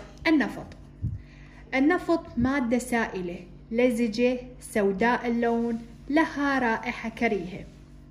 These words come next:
هنا نعيد، النفط مادة سائلة لزجة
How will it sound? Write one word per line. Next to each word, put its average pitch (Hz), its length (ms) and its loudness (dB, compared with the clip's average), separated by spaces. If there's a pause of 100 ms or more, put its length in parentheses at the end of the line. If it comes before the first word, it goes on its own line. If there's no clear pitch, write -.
(260)
هنا 202 260 -2
نعيد، 208 380 -4
النفط 196 420 0 (420)
مادة 202 580 2 (220)
سائلة 202 720 2 (380)
لزجة 254 640 4